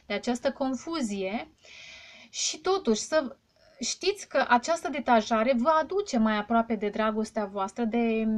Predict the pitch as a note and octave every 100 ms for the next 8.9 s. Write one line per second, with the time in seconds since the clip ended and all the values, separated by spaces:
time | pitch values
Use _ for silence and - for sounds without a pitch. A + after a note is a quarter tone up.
0 | G#3+ G#3 G#3+ A#3 - - - - A#3+ -
1 | - B3 A#3 - - - - - A#3 A#3+
2 | A#3 B3+ D4+ A#3 A3+ G#3+ G#3 A3 C4+ A3+
3 | A3+ - E4+ A4+ G#4 - A3 G#3+ G3+ G#3
4 | - - F4+ D4 A#3 E4 C#4+ D4 D4 C#4
5 | B3 D4 C4+ A3+ A#3 G3+ F#3 - _ -
6 | A3 A#3 A#3 G#3 G3 - G3+ G3+ G#3+ A3
7 | - G#3+ G3 G3 - G3+ - G#3+ A3 G3+
8 | - B3 - A3 A#3 A3 - -